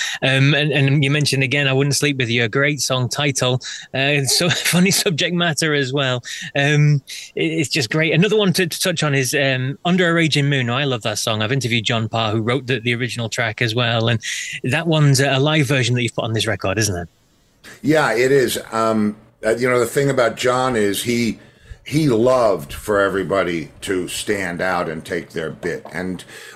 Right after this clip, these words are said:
Speaker 2: we were looking for songs. We didn't, you know, you just don't wanna play the Who catalog or even the
Speaker 1: Mm-hmm.
Speaker 2: obvious stuff. And I thought, you know, we were talking it over,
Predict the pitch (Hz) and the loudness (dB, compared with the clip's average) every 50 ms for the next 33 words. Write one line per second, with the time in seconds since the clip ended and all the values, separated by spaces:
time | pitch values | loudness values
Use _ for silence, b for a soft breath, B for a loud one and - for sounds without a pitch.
0 | B - 113 120 120 120 120 120 120 139 180 185 185 175 170 147 - 139 123 - | B -4 0 0 2 4 2 2 2 2 0 0 0 -2 -4 -2 -2 -2 -2 -2
1 | - 139 135 135 131 127 127 143 156 196 233 214 180 - 156 156 156 147 143 139 | 0 0 0 0 0 0 0 0 2 2 0 0 -2 -4 -6 -4 -2 -2 -2 -2
2 | 127 - 165 - - 190 180 147 147 139 123 - - - 123 120 117 110 92 - | -4 -6 -4 -2 -2 -2 0 0 0 -2 -2 -2 -2 0 0 2 2 0 -4 -4
3 | - 110 110 110 110 104 107 - 101 101 95 98 95 98 101 95 98 87 98 101 | -4 -2 0 0 0 -2 -2 -6 -4 -2 -2 -2 -2 0 0 0 0 0 -2 -2
4 | 101 107 104 95 98 92 165 139 101 95 98 107 104 87 95 90 85 82 - - | -2 -2 -2 -4 -2 0 0 0 2 0 0 -2 -2 -2 -4 -4 -4 -6 -8 -8
5 | - - - - 85 76 - - 80 87 98 104 - - 120 123 120 - - - | -10 -6 -2 -2 -2 -2 -4 -6 -6 -4 -4 -6 -4 -2 -2 -2 -2 -2 -6 -14
6 | - B B B B B 135 135 123 117 113 110 117 113 113 107 - 131 127 131 | -20 B B B B B -2 0 2 2 2 2 2 0 0 -2 0 0 0 2
7 | - 120 117 110 101 98 95 98 101 95 101 101 101 101 | 2 0 0 0 2 2 2 2 0 0 0 0 0 -2